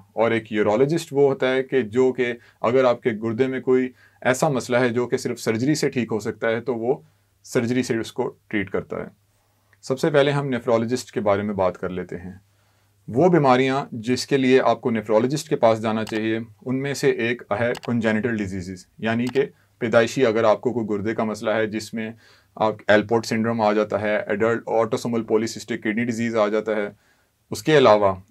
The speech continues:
अगर आपको दस या पन्द्रह साल से शुगर और ब्लड प्रेशर है, उसकी वजह से आपके गुर्दे ख़राब हो गए हैं। इसके अलावा अगर आपने हकीम या फिर होम्योपैथ या फिर कोई ऐसी दवाई ले ली है जिससे आपके गुर्दे ख़राब हो गए हैं,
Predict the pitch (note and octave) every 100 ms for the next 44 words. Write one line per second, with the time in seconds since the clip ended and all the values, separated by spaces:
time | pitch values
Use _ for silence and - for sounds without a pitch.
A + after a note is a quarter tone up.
0 | - A#2 C3+ A#2 A2+ - B2 A2+ C3+ -
1 | B2 A#2 B2+ C3+ C3 A2+ A2+ A#2+ - A#2+
2 | C#3 B2+ A2 A2 A#2 A2+ G#2 C#3+ B2 F2+
3 | F#2 _ _ - - D3 B2+ B2 C3+ A2
4 | - G2+ A2 B2+ C#3 B2 A#2 A#2 A2 A2
5 | G#2+ G2+ F#2 F#2 _ _ _ - B2 -
6 | D3 A2+ G#2 G2+ A2+ A#2+ C#3 A#2+ - A#2+
7 | A#2 A2+ B2+ C3 A2 - _ - G2+ B2
8 | C3+ C3 C3+ A#2+ A#2 C3+ C3+ A#2+ A2+ -
9 | B2 B2+ A#2+ A#2+ C3 B2 A#2 - D3 B2
10 | A2+ B2 B2 A2 B2+ B2+ A#2+ A#2 - B2+
11 | A2 G#2+ G2+ A2+ C3 C#3 A#2 A2 A2+ A2+
12 | A2+ A2 G#2+ A2+